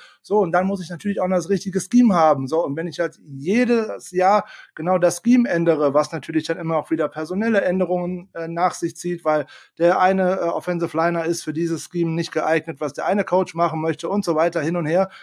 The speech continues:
das hilft dir halt nicht. So, das wird mit McDaniel, egal wen er als Offensive Line Coach und als Offensive Coordinator verpflichten wird, anders sein. Er wird halt die nächsten Jahre, wo er da ist, definitiv eine Struktur vorgeben. Weil es wird ein Aufbau sein, der dem jetzt bei den, äh, Jets aus der letzten Saison ähnlich sein wird. Oder wenn man auch einfach zurückguckt zu den,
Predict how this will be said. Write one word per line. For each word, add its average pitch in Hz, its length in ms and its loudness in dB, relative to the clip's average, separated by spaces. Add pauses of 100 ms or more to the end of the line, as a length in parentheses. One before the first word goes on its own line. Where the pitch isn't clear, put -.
(220)
das 147 180 -2
hilft 226 240 -2
dir 220 120 2
halt 139 200 0
nicht. 135 260 -4 (260)
So, 143 120 -4
das 165 220 0
wird 233 200 -6
mit 214 240 -6
McDaniel, 202 640 -2
egal 165 360 0
wen 190 100 -4
er 190 140 -4
als 160 100 -8
Offensive 165 420 -8
Line 156 220 -4
Coach 170 320 -2
und 160 100 -12
als 151 160 -6
Offensive 151 360 -10
Coordinator 147 500 -6
verpflichten 151 480 -12
wird, 165 300 -4
anders 226 380 2
sein. 127 260 0 (300)
Er 113 120 -14
wird 135 140 -8
halt 196 160 0
die 202 60 -4
nächsten 196 320 -4
Jahre, 185 360 0
wo 196 140 -4
er 180 100 0
da 151 240 2
ist, 185 140 -4
definitiv 175 560 -4
eine 160 180 -4
Struktur 160 540 0
vorgeben. 190 640 2 (360)
Weil 135 100 -2
es 135 120 -8
wird 196 220 0
ein 190 160 -2
Aufbau 196 420 2
sein, 185 360 0
der 180 200 2
dem 180 240 0
jetzt 175 240 -2
bei 160 160 0
den, 151 280 -4
äh, 143 180 -4
Jets 190 320 0
aus 196 160 -6
der 185 100 -2
letzten 185 400 -2
Saison 185 400 0
ähnlich 190 400 2
sein 202 300 -2
wird. 214 260 0
Oder 185 220 0
wenn 180 80 -2
man 180 160 -4
auch 175 220 -4
einfach 170 280 -8
zurückguckt 180 580 -4
zu 175 120 -4
den, 170 240 0